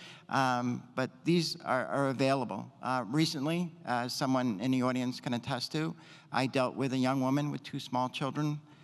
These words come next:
who was beaten savagely by her boyfriend on a every other day basis. I knew her through church, and she approached me and said, "Manny, I, I need help." Um,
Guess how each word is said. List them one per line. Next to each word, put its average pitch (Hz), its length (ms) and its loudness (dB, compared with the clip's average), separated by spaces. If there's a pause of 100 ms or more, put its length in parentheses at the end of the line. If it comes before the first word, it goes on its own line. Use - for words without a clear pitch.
(200)
who 147 220 4
was 131 200 2
beaten 135 460 2
savagely 120 680 2
by 107 160 2
her 113 140 0
boyfriend 104 540 -4 (180)
on 107 160 -2
a 95 100 -4 (1200)
every 151 280 4
other 139 160 2
day 117 300 0
basis. 110 600 -6 (440)
I 123 100 6
knew 127 160 10
her 127 120 -2
through - 180 -8
church, - 720 -2
and 127 120 -6
she - 140 -6
approached 127 400 -4
me 131 80 -4
and 113 60 -6
said, 117 120 -6
"Manny, 117 280 2
I, 110 200 -4
I 107 80 -4
need 110 220 0
help." 165 300 4 (840)
Um, 78 480 -8